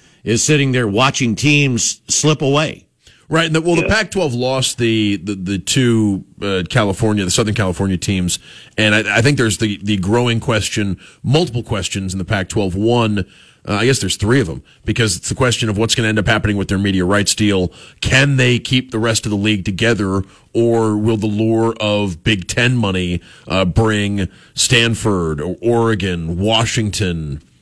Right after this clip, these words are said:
Speaker 2: Arizona? Like, could, could those teams, uh, be, be lured into the Big Ten, uh, in something that would be beneficial for both sides? And then the third question would be conference expansion. You know, who, who makes sense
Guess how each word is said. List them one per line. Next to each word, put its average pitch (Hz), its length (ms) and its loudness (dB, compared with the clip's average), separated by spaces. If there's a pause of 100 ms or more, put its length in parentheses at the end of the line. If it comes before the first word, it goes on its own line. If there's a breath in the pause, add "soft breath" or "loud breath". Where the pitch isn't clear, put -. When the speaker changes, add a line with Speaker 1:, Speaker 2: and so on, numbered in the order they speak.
(200)
Speaker 2:
Arizona? 107 800 2
Like, 85 200 -4
could, 104 200 -2
could 107 140 0
those 123 260 0
teams, 92 440 -4 (300 loud breath)
uh, 104 160 0
be, 95 180 0
be 110 160 2
lured 107 380 2
into 104 200 -2
the 98 80 -2
Big 92 260 -2
Ten, 95 400 0 (220 loud breath)
uh, 98 180 0
in 104 140 0
something 110 300 2
that 107 80 0
would 104 120 0
be 104 60 2
beneficial 98 640 0 (200 loud breath)
for 113 120 0
both 104 240 0
sides? 135 340 0 (160 loud breath)
And 165 100 2
then 175 100 2
the 156 60 0
third 151 260 -2
question 131 320 -2
would 110 100 -4
be 110 340 -4 (180 soft breath)
conference 127 400 -2
expansion. 101 560 -2
You 90 80 -4
know, 90 100 -2
who, 117 200 2
who 113 160 0
makes 107 260 0
sense 98 400 0